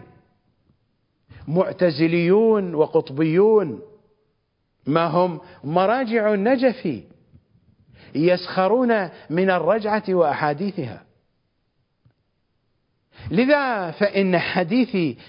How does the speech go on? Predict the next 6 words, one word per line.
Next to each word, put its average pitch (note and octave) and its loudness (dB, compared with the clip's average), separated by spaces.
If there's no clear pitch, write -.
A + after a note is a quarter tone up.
في E3+ 2
هذه G#3+ -2
الموضوعات D#3 0
موجه F3+ 2
للذين E3+ 2
يتذوقونها، D3 0